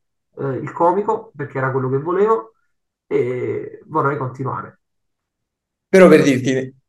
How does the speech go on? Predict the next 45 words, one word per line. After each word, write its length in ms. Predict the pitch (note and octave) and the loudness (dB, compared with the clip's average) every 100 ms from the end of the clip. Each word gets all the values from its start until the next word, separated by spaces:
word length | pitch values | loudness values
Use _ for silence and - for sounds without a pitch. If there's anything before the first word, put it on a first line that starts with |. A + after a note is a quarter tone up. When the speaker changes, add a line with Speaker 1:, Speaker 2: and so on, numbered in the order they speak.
| _ - | _ 2
Speaker 2:
a 140 | C3 | 4
sedici, 800 | B2+ - E3+ F3 E3 D3+ - D3 | 6 4 8 8 6 2 0 -2
quindici 400 | D3 D#3+ D3+ D3 | 2 2 2 0
anni 240 | G3+ G#3 D#3+ | 2 2 0
dicevi: 360 | B2 C3 B2 | 0 0 0
"Il 80 | B2 | 0
mio 100 | C#3 | 0
sogno 280 | D3 F#3+ F#3 | 2 2 0
è 20 | |
fare 200 | - A#2+ | 0 0
il 80 | A#2 | 2
comico", 580 | - C#3+ A#2+ A2 A2 - | 4 4 2 -4 -6 0
ora 180 | G#3 - | 4 4
sei 140 | C3 | 2
un 60 | C3+ | 0
comico. 400 | D3+ C#3 A#2+ G2 | 2 2 0 -8
Speaker 1:
Sì. 380 | - C3 A#2+ _ _ _ | -8 -10 -10 _ _ _
Speaker 2:
Quindi 200 | - F3+ | -2 0
Speaker 1:
Sì, 60 | D3+ | 2
Speaker 2:
ora 240 | A3 G#3 | 6 6
Speaker 1:
sì, 80 | D3+ | 6
sì. 60 | - | 2
Speaker 2:
c'è 60 | |
un 60 | D3 | -4
altro 220 | C3 F3 | -2 0
sogno. 460 | F3+ G#3 D#3+ C#3+ C3+ - - _ | 4 4 4 0 -8 -12 -20 _
Speaker 1:
Sì, 200 | - C4+ | -4 0
ora 200 | E3 F#3+ | 4 4
c'è 120 | - D3+ | 4 4
un 100 | E3+ | 4
altro, 360 | E3 C3+ - | 4 2 -2
adesso 380 | E3+ - C#3+ C3+ | -4 -2 -2 -2
devo, 180 | C#3+ C#3 | -2 -2
devo 160 | D3+ | -2
parlare 400 | D3+ D#3 E3+ D#3+ | 0 2 2 2
poi 140 | D3+ E3 | 0 -2
col 160 | D3 | -4
Vincenzo 840 | C#3+ D#3 - F#3 D3+ - - C#3+ C#3 | -6 -10 -6 -6 -6 -8 -4 -2 -2
di 140 | D3+ | -2
quaranta 500 | C#3+ E3+ F3+ F3+ F3+ | 2 4 4 2 2
anni, 380 | E3 E3 F3+ F#3+ | 4 2 -2 -4
che 160 | D3 C3+ | -2 -4
dovrà 280 | C#3+ C#3+ | -2 -2
essere 320 | D3 - C#3+ C#3 | -2 -4 -6 -6
soddisfatto 840 | D3+ E3+ - D3 C#3 - D#3 D#3 | -6 -10 -4 -2 -2 -4 -12 -12